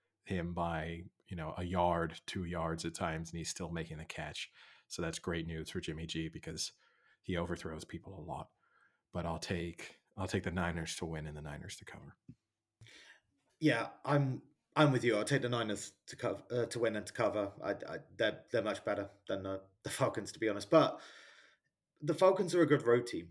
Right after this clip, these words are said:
Speaker 2: right? They're five and two this year, but they ca-,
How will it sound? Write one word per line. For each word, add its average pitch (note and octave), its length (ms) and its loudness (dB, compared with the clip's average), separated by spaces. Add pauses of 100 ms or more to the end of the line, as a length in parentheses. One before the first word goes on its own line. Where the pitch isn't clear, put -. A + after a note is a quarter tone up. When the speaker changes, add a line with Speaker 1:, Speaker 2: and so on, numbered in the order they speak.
Speaker 2:
right? F#2+ 240 -2 (360)
They're A2+ 120 -4
five B2 220 2
and G2 120 -8
two G#2 180 -2
this G2 220 -4
year, G#2 220 -2 (120)
but - 280 0 (520)
they A#2+ 100 2
ca-, - 220 -4